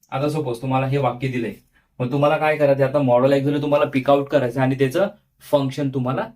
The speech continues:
सांगायचं आहे. म्हणजे काय? कॅन. मग कॅन काय दर्शवतं?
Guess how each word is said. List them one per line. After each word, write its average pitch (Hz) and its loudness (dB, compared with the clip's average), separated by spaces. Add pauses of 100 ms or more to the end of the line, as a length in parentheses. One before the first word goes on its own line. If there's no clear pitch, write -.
सांगायचं 113 -4
आहे. 95 -4 (420)
म्हणजे 131 -2
काय? 143 0 (420)
कॅन. 170 2
मग 123 -10
कॅन 143 0
काय 143 0
दर्शवतं? 131 -2